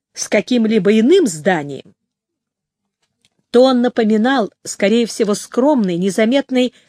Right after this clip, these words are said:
особнячок в одном из тихих переулков, где расположилось какое-нибудь захудалое историческое общество, не стремившееся ни к большим деньгам,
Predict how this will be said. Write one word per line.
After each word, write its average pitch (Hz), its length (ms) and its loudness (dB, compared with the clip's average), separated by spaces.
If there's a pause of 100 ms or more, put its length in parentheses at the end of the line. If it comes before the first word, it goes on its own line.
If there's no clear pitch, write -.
(160)
особнячок 233 920 -2
в 180 60 -2
одном 196 320 -2
из - 120 -6
тихих - 420 -6
переулков, 247 760 -2 (560)
где 220 200 2
расположилось 240 720 0
какое-нибудь 226 640 -2 (380)
захудалое 214 960 0 (160)
историческое 208 1000 -4
общество, - 720 -6 (640)
не 247 180 4
стремившееся 294 1040 0 (300)
ни 311 160 4
к 233 40 -4
большим 175 420 -4
деньгам, 160 600 -2